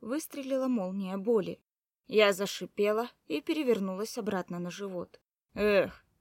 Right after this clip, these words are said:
знал бы, что тебя нужно защищать и от сослуживцев, поставил бы в уголочке у склада с мягкими игрушками", веселился Хакан. "Есть мысли, кому ты так не угодила и чем?" Осмотревшись, я поняла, что лежу в госпитале.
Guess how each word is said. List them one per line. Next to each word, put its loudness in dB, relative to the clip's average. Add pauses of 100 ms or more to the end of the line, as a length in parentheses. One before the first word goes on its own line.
знал 4
бы, -4
что -4
тебя -2
нужно -2
защищать 0
и 0
от 2
сослуживцев, -4 (140)
поставил 6
бы 6
в 4
уголочке 8
у -2
склада 4
с -6
мягкими 0
игрушками", 0 (380)
веселился -2
Хакан. -8 (300)
"Есть 4
мысли, 2 (100)
кому 8
ты -2
так -4
не -2
угодила 2
и -2
чем?" -2 (340)
Осмотревшись, -6
я 0
поняла, -2
что -8
лежу -2
в -10
госпитале. -2